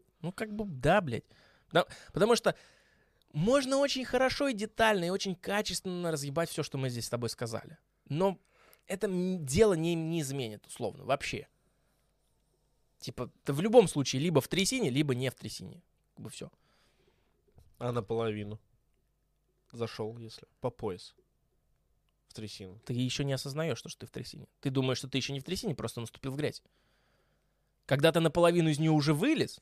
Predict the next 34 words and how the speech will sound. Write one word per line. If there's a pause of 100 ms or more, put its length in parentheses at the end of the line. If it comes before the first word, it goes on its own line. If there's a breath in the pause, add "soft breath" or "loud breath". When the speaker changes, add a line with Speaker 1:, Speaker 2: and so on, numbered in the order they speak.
(140)
Speaker 1:
ты
был
по
шею,
она
вылез,
ты
уже
осознаёшь, (360)
как
бы, (580 soft breath)
тот
факт,
что
это
работает. (760)
Когда
ты
полностью
вылезешь, (260)
тогда
ты
уже
не
сможешь
сказать
то,
что
это
всё
было
чухня. (480)
Понимаешь? (160)
Ты